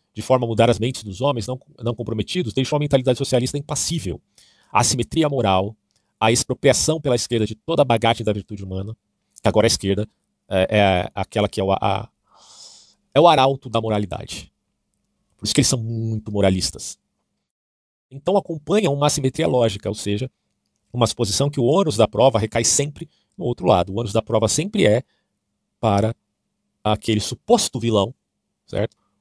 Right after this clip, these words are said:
Que é a família burguesa, a, ou, em outros termos, a classe média. A classe, a mesma classe média que sustenta o Brasil, os Estados Unidos, enfim, vários outros países, essa classe média se tornou inimigo e o ônus da prova está do seu lado.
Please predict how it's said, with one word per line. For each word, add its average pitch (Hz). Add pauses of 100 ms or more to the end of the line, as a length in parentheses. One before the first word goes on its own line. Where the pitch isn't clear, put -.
(120)
Que 110
é 101
a 110
família 120
burguesa, 110
a, 98
ou, 151 (200)
em 113
outros -
termos, 110
a 104
classe 120
média. 95 (460)
A -
classe, 135
a 127
mesma 165
classe 151
média 123
que -
sustenta - (920)
o 98
Brasil, 101
os 98
Estados 101
Unidos, 92
enfim, 90
vários 95
outros 85
países, 98 (760)
essa 180
classe 147
média 107
se -
tornou 113
inimigo 123
e 123
o 120
ônus 113
da 113
prova 101 (560)
está -
do -
seu 98
lado. 90